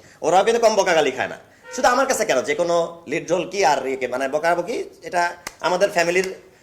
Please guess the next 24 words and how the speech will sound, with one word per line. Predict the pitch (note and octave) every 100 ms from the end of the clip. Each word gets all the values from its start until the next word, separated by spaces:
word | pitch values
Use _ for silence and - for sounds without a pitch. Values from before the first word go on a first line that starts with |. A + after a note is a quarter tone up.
| _ -
ভাই, | D3+
আপনারা | D#3+ E3+ F#3
যারা | F#3 C4+
দেখতেছেন, | F3+ F#3 A3
আপনাদের | E3+ F3 E3+
পরিবারের | F3 E3+ D#3+
মধ্যে | D#3+
একটু | D#3+ D3
ঝগড়াঝাটি | D3+ D#3 D3+ D3+ C#3+
বকাবকি | C#3 C#3 B2 C#3+
হয়, | B2+ - _ _ _ _ - _ _ -
সেটা | G3+ F#3
বলছি। | D#3 A2+ - - _ _ _ _
এবং | B2+ D#3
আমি | F3 F3+
এটাও | G#3+
বলছি, | G3+ -
"I | G#3
don't | F3+ F#3+
want | F#3+
to | G3
see | -
your | F#3+ G#3+
face, | G#3+ G#3